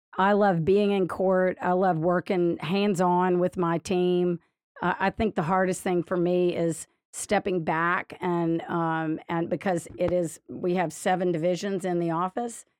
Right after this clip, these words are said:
And so I think being Attorney General requires you to manage all of those teams, and, and you can still be involved in certain things in a detailed way, but you are more of a, of a bigger picture manager, and,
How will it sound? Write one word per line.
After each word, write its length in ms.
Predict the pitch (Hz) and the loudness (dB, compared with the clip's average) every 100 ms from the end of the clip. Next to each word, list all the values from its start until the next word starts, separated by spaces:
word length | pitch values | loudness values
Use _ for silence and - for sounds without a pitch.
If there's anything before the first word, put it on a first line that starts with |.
| _ _ - | _ _ -6
And 480 | 175 175 180 180 | -2 0 0 -2
so 340 | - 196 180 180 | -2 0 0 0
I 100 | 180 | -4
think 280 | 165 190 165 | -4 -6 -4
being 180 | 185 190 | -2 -2
Attorney 340 | 180 - 185 | -4 -4 -4
General 380 | 170 185 180 180 | -4 -2 -2 -2
requires 380 | 165 - 185 170 | -2 0 -2 0
you 80 | 185 | -2
to 60 | |
manage 360 | 170 175 175 170 | 0 0 -2 -2
all 220 | 185 196 | 0 0
of 80 | 180 | 0
those 240 | 180 170 | -2 -2
teams, 400 | - 180 180 175 | -4 -2 -2 -2
and, 240 | 185 165 165 _ _ _ - | -2 -2 -4 _ _ _ -6
and 340 | 175 170 175 | -2 -2 -2
you 100 | 196 | -2
can 160 | 196 190 | -2 -4
still 300 | - 220 226 | -2 0 0
be 200 | 196 202 | 0 0
involved 540 | 180 165 175 190 202 | 0 0 0 0 0
in 140 | 196 170 | -2 -2
certain 300 | - 175 165 | -4 -4 -4
things 320 | 175 190 175 | -2 -2 -2
in 120 | 175 | -2
a 40 | |
detailed 520 | 156 175 170 185 170 160 | -2 -2 -2 -2 -2 -2
way, 520 | 170 190 185 170 165 _ _ - | 0 0 0 -2 -4 _ _ -6
but 160 | 190 - | -4 0
you 160 | 190 | 0
are 180 | 202 220 | 2 0
more 240 | 202 180 | 0 0
of 140 | 175 160 | 0 -2
a, 180 | 165 - | -4 -4
of 160 | 175 160 | -4 -2
a 80 | 156 | -4
bigger 420 | 147 185 180 175 | -2 -2 0 -2
picture 420 | 185 165 - 170 | -2 -4 -4 -4
manager, 720 | 160 170 180 175 170 175 170 | -2 -2 -2 -2 -2 -2 0
and, 220 | 165 156 | -2 -2